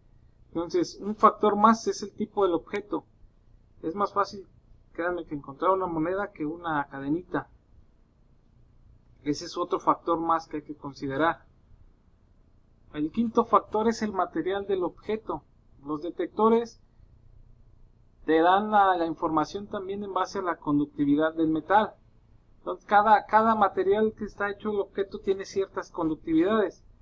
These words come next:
Eh, uno de los más conductivos es la plata, en ese orden, sigue el cobre, después es el aluminio, ya el oro son de los últimos. Mucha gente piensa que el oro son las marcas más altas, y no, de hecho el oro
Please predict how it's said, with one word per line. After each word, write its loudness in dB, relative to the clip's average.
Eh, -8
uno 0
de 6
los 2
más 2
conductivos 0
es -2
la 0
plata, 2
en -10
ese -4
orden, 0
sigue -6
el -2
cobre, 2
después -12
es -14
el -2
aluminio, 0
ya 2
el 2
oro 2
son -10
de -2
los -4
últimos. -6
Mucha -8
gente -6
piensa -4
que -4
el 4
oro -2
son -2
las 2
marcas 2
más 0
altas, -4
y -14
no, -4
de -2
hecho -4
el 2
oro 2